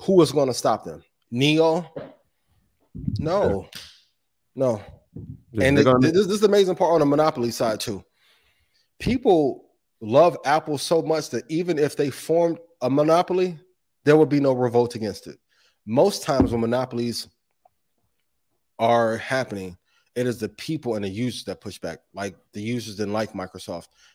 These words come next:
Speaker 1: having everything caged in. Apple has done business so well across their partnerships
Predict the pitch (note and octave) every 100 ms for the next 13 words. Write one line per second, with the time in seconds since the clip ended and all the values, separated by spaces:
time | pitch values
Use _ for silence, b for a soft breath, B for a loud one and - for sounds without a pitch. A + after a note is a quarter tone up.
0 | - A2+ G2 G2+ F#2 F#2+ F2 - F#2+ F2
1 | - F2+ D#2+ _ b b b - C3 C#3+
2 | C#3+ A#2 A#2 G#2+ A2+ G#2 G2+ - B2 A#2
3 | A2 A2 G2+ - - G2+ - A2+ G#2 -
4 | _ - G#2 G2+ - - C#3 B2+ A#2+ -
5 | A#2+ A#2+ -